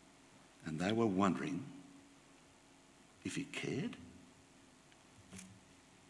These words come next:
He was about to surrender his life, that they would not perish or drown, but live with him forever.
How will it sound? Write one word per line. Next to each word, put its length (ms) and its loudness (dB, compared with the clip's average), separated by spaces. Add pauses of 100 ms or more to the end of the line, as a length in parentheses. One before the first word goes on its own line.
(1400)
He 80 4
was 120 6
about 300 12
to 100 10
surrender 520 12
his 200 10
life, 480 2 (2250)
that 160 0
they 160 6
would 180 8
not 180 4
perish 460 -2 (1040)
or 160 4
drown, 460 0 (640)
but 180 -4
live 240 6
with 140 4
him 160 4
forever. 420 4